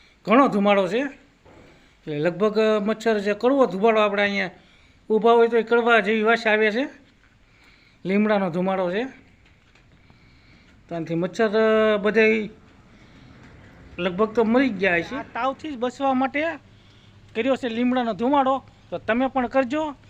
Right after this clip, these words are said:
અને બીજાને સલાહ પણ દેજો. એટલે આપણે જે વાડી વિસ્તારમાં રહેતા હોય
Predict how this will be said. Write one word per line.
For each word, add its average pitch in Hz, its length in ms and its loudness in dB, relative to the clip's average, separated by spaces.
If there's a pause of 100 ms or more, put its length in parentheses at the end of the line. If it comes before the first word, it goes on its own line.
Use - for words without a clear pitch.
(200)
અને 190 160 -8
બીજાને 233 440 -2 (200)
સલાહ 262 260 2
પણ 233 220 -8
દેજો. 196 340 -6
એટલે - 640 -14
આપણે 190 240 -2
જે 185 160 -4
વાડી 202 240 0
વિસ્તારમાં 233 920 -4
રહેતા 254 280 0
હોય 247 300 0